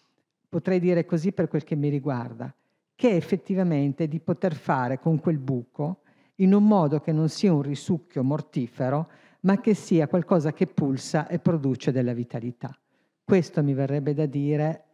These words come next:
così, no? Proprio perché che cos'è che fa, eh, diciamo, perché è così difficile immaginare la tecnologia che include la soggettività? Perché la tecnologia in fondo cerca, forse, non so, non ne so abbastanza,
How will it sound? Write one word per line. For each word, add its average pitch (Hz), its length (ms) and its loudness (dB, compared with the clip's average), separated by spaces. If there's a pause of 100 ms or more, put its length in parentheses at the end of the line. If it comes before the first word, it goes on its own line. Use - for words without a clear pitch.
così, 120 460 -2 (320)
no? 147 240 -6 (840)
Proprio 254 420 0
perché 220 760 -2 (180)
che - 160 -2
cos'è 226 380 0
che 160 120 -2
fa, 160 480 -2 (540)
eh, 147 320 -4
diciamo, 175 640 0 (300)
perché 220 500 2
è 180 120 2
così 180 260 2
difficile 170 600 0
immaginare 165 580 2
la 151 140 0
tecnologia 170 1160 0 (520)
che - 120 2
include 196 880 2
la 180 140 0
soggettività? 156 880 -4 (340)
Perché 190 260 -2
la 247 140 0
tecnologia 202 680 2
in 170 120 2
fondo 160 360 0
cerca, 160 580 -2
forse, 175 800 -2
non 139 140 -6
so, 165 180 -6
non 147 140 -2
ne 151 80 -4
so - 100 -6
abbastanza, 151 600 -6